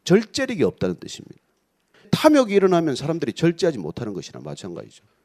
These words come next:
우리가 겉보기는 멀쩡할지라도 속에 있는 욕망이 탐욕으로 발전하고 그게 방탕해지면 우리는 하나님과는 전혀 상관없이 사는 것이죠. 근데 바리새인들이란 누구냐? 서기관들이나 이 율법학자들이란 누구냐?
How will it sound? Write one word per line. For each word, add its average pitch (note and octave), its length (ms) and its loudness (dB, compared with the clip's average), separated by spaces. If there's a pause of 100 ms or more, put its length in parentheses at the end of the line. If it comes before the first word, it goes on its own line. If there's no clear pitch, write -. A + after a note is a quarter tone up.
(1000)
우리가 G3+ 200 6
겉보기는 A#3 640 4
멀쩡할지라도 C3+ 760 2
속에 D4+ 520 0
있는 E3 420 -6 (180)
욕망이 A3+ 640 4
탐욕으로 F3 540 4
발전하고 F#2 640 -2
그게 G3 220 0
방탕해지면 C3+ 1160 0 (600)
우리는 G#3+ 340 2 (800)
하나님과는 C4+ 460 8
전혀 C#3 200 2
상관없이 C3+ 580 2
사는 F2+ 200 0
것이죠. B1 320 -6
근데 B3+ 280 4 (420)
바리새인들이란 A3+ 840 4
누구냐? G3+ 480 -2 (280)
서기관들이나 F#3 720 4
이 C#3+ 120 0
율법학자들이란 F3+ 920 0
누구냐? G3+ 340 2